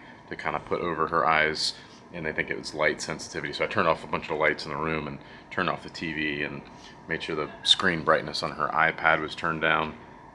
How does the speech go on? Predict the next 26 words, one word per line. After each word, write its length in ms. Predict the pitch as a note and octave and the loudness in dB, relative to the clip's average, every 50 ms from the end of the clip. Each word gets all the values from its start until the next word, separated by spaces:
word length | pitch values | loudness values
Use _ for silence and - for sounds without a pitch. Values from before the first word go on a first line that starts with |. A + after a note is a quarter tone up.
| - - | -12 -6
and 160 | F#2 F#2 G2 | -4 0 0
it 140 | A#2+ A#2+ - | 0 0 0
went 140 | C3 B2+ A2+ | 0 2 2
away 200 | F2+ E2+ E2+ E2+ | 4 4 4 4
after 260 | E2 D#2+ D#2+ - E2+ | 4 2 0 -4 -6
a 40 | D2+ | -6
little 140 | D#2+ D#2+ D2 | -4 -4 -2
while. 320 | D2 D2 C#2+ D#2 E2 E2 - - - - - - - - - - | -2 -2 -2 -4 -6 -8 -10 -16 -20 -20 -20 -20 -20 -20 -16 -12
What 300 | F2+ F2+ - - F#2+ G2 | -10 -8 -6 -4 -4 -2
did 100 | F#2 E2+ | -2 -2
it 40 | C#2 | -2
last? 280 | D2 D#2 C#2+ - - | -2 -2 -2 -4 -6
Maybe 400 | - E2+ D#2+ D#2+ D#2+ D#2+ D#2 D2+ - - - - - - | -8 -6 -4 -2 -2 0 -2 -2 -4 -8 -16 -18 -14 -10
half 220 | - F2 E2+ - - | -6 -6 -6 -4 -4
an 80 | E2 | -4
hour 220 | D#2+ E2 E2+ E2+ E2+ | -2 -2 -2 -2 -2
or 80 | E2+ | -4
something? 380 | E2 - F#2 E2 - F2+ F2 D#2+ - - - - - - - - - - - - - - - - - - - - - - - - - - - - - - - - - - - - | -6 -8 -8 -8 -8 -10 -10 -10 -12 -16 -20 -20 -20 -20 -20 -20 -20 -20 -20 -20 -20 -20 -20 -20 -20 -20 -20 -20 -20 -20 -20 -20 -20 -20 -20 -16 -12 -12 -10 -10 -12 -18 -16 -10
And, 320 | E2 E2 D#2+ D#2 D#2 D#2 D#2+ | -8 -6 -4 -4 -4 0 2
uh, 200 | D#2 D2+ D2 - | 2 2 2 0
then 100 | - E2+ | 0 2
her 120 | E2 D#2 D2 | 4 4 4
eyes 160 | D2+ - - | 4 2 2
felt 200 | - E2+ C#2 - | 0 0 0 0
better, 180 | E2+ E2 D#2 | 0 0 0
but 220 | D2 E2 E2 - | 0 0 -2 -2